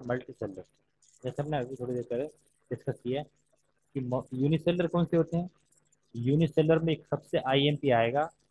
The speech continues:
इसका नाम है amoeba। बच्चों, exam में diagram बनाना आ सकता है amoeba का, अपने को बिल्कुल नहीं घबराना है।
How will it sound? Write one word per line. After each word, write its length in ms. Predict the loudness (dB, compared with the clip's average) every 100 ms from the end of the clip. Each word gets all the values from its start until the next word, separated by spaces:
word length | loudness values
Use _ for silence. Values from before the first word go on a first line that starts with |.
| _ -20
इसका 280 | _ -2
नाम 400 | 0 2 2 0
है 180 | -4 -8 -14 _ _ _ -12
amoeba। 460 | -8 -6 -4 -6 -6 _ _ _ _ _ _ _ _ _ _ _ _ _ _ 2
बच्चों, 420 | 2 2 0 4
exam 440 | 4 4 4 4 4
में 80 |
diagram 340 | 4 6 4 4
बनाना 240 | 0 2
आ 40 | 0
सकता 280 | -2 0
है 60 | 0
amoeba 260 | 2 0 -2
का, 180 | -4 -14 _ _ _ _ -6
अपने 240 | -4 -2
को 120 | -2 0
बिल्कुल 300 | 2 2 2
नहीं 100 | 2
घबराना 440 | 4 4 2
है। 100 | 0